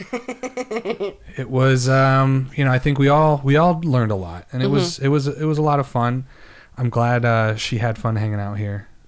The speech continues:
Speaker 2: Now
Speaker 1: Me
Speaker 2: she's
Speaker 1: too. Yeah, that was really great.
Speaker 2: Now she's, uh, back up where she belongs in the Great White North.
Speaker 1: Mm-hmm.
Speaker 2: You know, where
Speaker 1: Detroit.
Speaker 2: where she can't burn.
Speaker 1: <laughs> Right.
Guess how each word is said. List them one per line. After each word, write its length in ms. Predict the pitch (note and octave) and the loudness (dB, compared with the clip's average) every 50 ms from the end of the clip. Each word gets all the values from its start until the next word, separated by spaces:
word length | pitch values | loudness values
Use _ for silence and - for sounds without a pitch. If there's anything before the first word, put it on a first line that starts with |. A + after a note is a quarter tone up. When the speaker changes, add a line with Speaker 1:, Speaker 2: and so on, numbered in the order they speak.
| _ _ _ _ _ _ _ - | _ _ _ _ _ _ _ -10
Speaker 2:
Now 200 | A2+ G2+ G#2 G#2+ | -8 -6 -4 -2
Speaker 1:
Me 160 | G3 G3+ G3 | 0 0 0
Speaker 2:
she's 100 | G3+ G3+ | -2 -2
Speaker 1:
too. 100 | F#3+ E3 | -2 -2
Yeah, 220 | D#3+ D#3 D#3 D#3 D#3 | -2 -2 0 -2 -2
that 60 | D#3 | -2
was 160 | E3 D#3+ - | -4 -6 -6
really 160 | E3 D#3+ D#3 | -4 -4 -4
great. 300 | D3+ - D#3 D#3 D3+ - - - _ _ _ _ _ _ - - - - - - _ _ _ _ - | -4 -4 -6 -6 -6 -8 -14 -20 _ _ _ _ _ _ -20 -20 -20 -20 -20 -20 _ _ _ _ -10
Speaker 2:
Now 240 | G#2 G#2 G#2 A2 A2+ | -6 -4 -4 -2 -2
she's, 500 | A2 - - - A#2 A2+ A2 G#2+ G#2 G#2 | -4 -4 -4 -4 -2 -2 -2 -2 -2 -2
uh, 220 | A2 G#2+ G#2+ G#2+ G#2+ | -2 -2 -2 -2 -4
back 340 | G#2+ - - A2 A#2 - - | -4 -4 -4 -4 -2 -2 -2
up 240 | A#2+ A#2 A#2 - - - - - - - - - - - - - _ _ _ _ - | -2 -4 -2 -4 -6 -8 -8 -10 -14 -14 -16 -20 -20 -20 -20 -20 _ _ _ _ -14
where 240 | C#3 B2 A2+ A2+ A2 | -8 -4 -2 -2 -2
she 140 | - - | -2 -2
belongs 500 | A#2+ A#2+ A#2+ A#2+ B2 B2 A#2+ A#2+ A#2 A2 G#2+ | -2 -2 0 2 2 2 2 2 0 0 -2
in 60 | A2 | -2
the 80 | A2+ G#2+ | -2 -2
Great 240 | G#2 G#2+ A2+ A2 | -2 -2 -2 -2
White 220 | G2+ A2+ A2+ A2+ G#2+ | -2 -4 -4 -4 -4
North. 480 | A2 G#2 G2+ G2 F2+ F2 - - - - - - - - - | -6 -6 -6 -6 -8 -10 -12 -16 -16 -14 -14 -14 -14 -8 -2
Speaker 1:
Mm-hmm. 460 | D#3 F3+ F3+ D#3 E3+ E3 D#3 C#3+ C3+ B2+ - - - - | 0 0 2 2 0 0 0 -2 -4 -6 -10 -16 -16 -12
Speaker 2:
You 60 | A2+ G2 | -12 -10
know, 160 | G2 G2 F#2+ | -10 -8 -8
where 200 | G2 G2+ G2 G2 | -6 -4 -2 0
Speaker 1:
Detroit. 600 | - F#3 D#3+ - - F#3+ F3+ F3 E3 D3+ C3+ - - | 0 0 0 0 2 4 4 6 6 4 2 0 -2
Speaker 2:
where 120 | - A2+ | -2 -2
she 140 | G#2 - A#2 | -2 -2 -4
can't 320 | G2+ - A#2 A2+ A2 G#2+ G#2+ | -2 -2 -2 -2 -2 -2 -2
burn. 400 | G#2+ G#2+ G2+ F#2+ F#2+ F#2 F2+ F2 - - - - - - | -2 -2 -2 -4 -6 -8 -10 -12 -16 -18 -20 -20 -20 -16
Speaker 1:
<laughs> 260 | - - - - - - A3+ - - A3+ - - A#3 A3 | -14 -10 -8 -6 -4 -4 -4 -2 -2 -2 0 0 0 0
Right. 360 | G#3 A3+ - - F3+ C3 A2 | 2 0 0 0 0 -2 -2